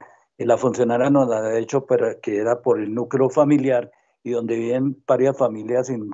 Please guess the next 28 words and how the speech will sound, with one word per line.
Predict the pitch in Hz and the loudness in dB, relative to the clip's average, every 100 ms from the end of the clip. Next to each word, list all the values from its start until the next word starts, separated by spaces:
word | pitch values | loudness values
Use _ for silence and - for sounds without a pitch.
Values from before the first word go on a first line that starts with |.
| - | -2
casas, | 120 113 117 117 - - _ _ - | 0 0 -2 -6 -10 -20 _ _ -8
eh, | 117 110 104 101 101 - 120 | -2 0 2 2 0 -2 0
hay | 120 120 127 | 2 4 2
una | 127 131 | 2 2
pobreza | 123 113 104 104 127 | 0 0 0 2 2
oculta. | - 135 120 120 | 2 0 2 0
Entonces, | 117 123 113 127 - _ _ _ - | -2 -4 -2 -4 -6 _ _ _ -2
¿cómo | 131 143 147 147 123 117 | 2 4 4 4 -2 -18
funciona | - 110 101 120 123 135 | -12 -10 -2 0 2 4
eso? | 139 117 120 | 2 0 -6
¿Por | 107 - | -8 -4
familias, | 107 110 131 143 | -2 0 0 2
por | 120 113 104 | 0 -2 -2
ingresos, | 101 104 123 123 127 | 0 2 4 4 0
por, | - 107 101 98 - - _ _ | -4 -2 -2 -4 -10 -20 _ _
por | - 113 113 | 2 2 2
los | 113 110 110 110 107 123 | -4 -6 -4 -4 0 0
elementos | 110 107 120 - 131 | 0 0 0 0 0
que | - 123 107 104 | 4 4 4 0
tienen, | - 127 143 139 123 | -2 2 4 4 2
por | - 110 104 | 0 -2 0
el, | 107 104 - 120 | -2 -4 -6 -4
el | 113 | -2
trabajo | - 107 110 131 | 0 2 2 2
que | 131 | 0
tienen? | 123 120 131 135 127 - _ - | -2 2 2 2 -2 -6 _ 0
No | 143 | 2
sé, | 151 147 - | 4 0 -2